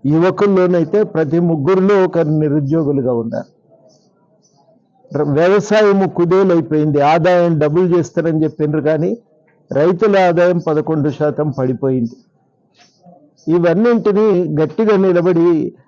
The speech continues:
అడిగినటువంటి ప్రజల మీద కేసులతో సమాధానం చెప్పిండ్రు. ఇవాళ బీజేపీ ఆలోచన ఏముందంటే, రెండవది, మేము గ్రహించినటువంటి వాస్తవం,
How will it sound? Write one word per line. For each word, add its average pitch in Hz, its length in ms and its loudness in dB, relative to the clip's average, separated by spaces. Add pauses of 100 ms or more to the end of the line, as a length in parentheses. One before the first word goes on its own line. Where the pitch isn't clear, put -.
(100)
అడిగినటువంటి 175 760 0
ప్రజల 156 440 0
మీద 175 180 0
కేసులతో 175 880 0
సమాధానం 156 720 -2
చెప్పిండ్రు. 151 460 -4 (640)
ఇవాళ 190 300 2
బీజేపీ 180 600 2
ఆలోచన 165 520 0
ఏముందంటే, 147 760 -2 (520)
రెండవది, 170 640 2
మేము 151 280 0
గ్రహించినటువంటి 147 880 -2
వాస్తవం, 165 640 -2